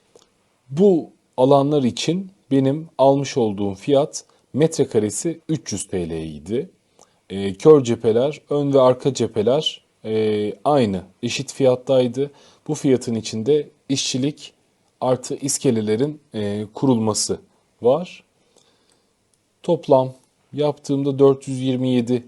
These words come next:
virgül yetmiş üç, e, metrekare çarpı üç yüz elli yaptığımda yüz kırk dokuz bin yedi yüz beş T L benim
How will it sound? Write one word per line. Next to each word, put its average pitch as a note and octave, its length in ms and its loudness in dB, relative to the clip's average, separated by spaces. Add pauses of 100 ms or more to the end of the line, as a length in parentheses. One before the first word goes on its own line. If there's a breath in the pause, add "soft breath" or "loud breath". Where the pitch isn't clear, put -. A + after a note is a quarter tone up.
virgül G#2 300 -4
yetmiş A#2 420 -4
üç, - 280 -14 (680)
e, F2 420 -8
metrekare F#2 720 -6 (3750)
çarpı A#2 640 -8 (1080)
üç - 260 -10
yüz G#2+ 140 -8
elli G#2+ 340 -4 (540)
yaptığımda A#2 800 -4 (580 soft breath)
yüz D3+ 180 -4
kırk - 240 -6
dokuz B2 380 -4
bin A2+ 160 -2
yedi A#2 220 -2
yüz A#2 260 -2
beş B2+ 260 0
T G2 260 -2
L B2+ 220 -2 (440 soft breath)
benim C3 400 0